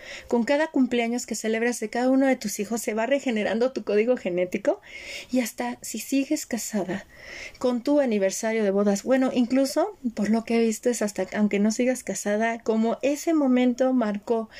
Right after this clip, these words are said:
el inicio de, el inicio de un nuevo código genético a través de tus hijos, ahí también estás renovándote. Ya luego, si les late la idea, con mucho amor les comparto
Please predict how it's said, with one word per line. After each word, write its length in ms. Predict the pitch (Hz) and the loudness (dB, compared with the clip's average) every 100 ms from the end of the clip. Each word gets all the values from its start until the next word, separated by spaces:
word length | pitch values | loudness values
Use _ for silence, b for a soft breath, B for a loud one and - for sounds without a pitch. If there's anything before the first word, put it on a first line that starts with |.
| B B B B | B B B B
el 220 | 233 233 | -2 0
inicio 420 | 233 240 - 262 | 2 0 2 0
de, 300 | 233 214 196 - - | 2 0 -2 -10 -8
el 240 | - 226 | -4 -2
inicio 560 | 226 214 220 247 - 269 | 0 2 2 2 2 0
de 120 | 233 | 2
un 100 | 226 | 2
nuevo 240 | 226 208 202 | 2 2 0
código 320 | 208 226 233 | -2 0 0
genético 500 | 214 202 196 196 - | -2 -2 -2 -2 -2
a 80 | - | -2
través 300 | 190 202 208 | -2 0 -2
de 80 | |
tus 260 | 220 254 - | -2 -4 -4
hijos, 320 | 196 226 214 B B B B | -2 -2 -2 B B B B
ahí 140 | 220 214 | -8 -4
también 340 | 233 220 214 | 0 2 2
estás 360 | 220 - 208 208 | 0 0 -2 0
renovándote. 720 | 196 180 185 208 190 - - B B B B | 0 0 -2 -2 -6 -10 -16 B B B B
Ya 100 | 208 | 0
luego, 240 | 214 226 | 2 0
si 180 | 214 208 | -2 -2
les 240 | 190 196 196 | 0 0 2
late 380 | 226 226 269 359 | 0 0 -2 0
la 100 | 202 | 0
idea, 480 | 311 208 202 247 311 B B B _ - _ - - | 0 0 0 0 -4 B B B _ -20 _ -16 -2
con 180 | 208 214 | 2 2
mucho 220 | 226 233 | 2 0
amor 220 | 226 233 | 0 0
les 240 | 233 220 | 0 -4
comparto 800 | - 196 196 202 202 - - 269 | -6 -4 -2 0 0 0 2 2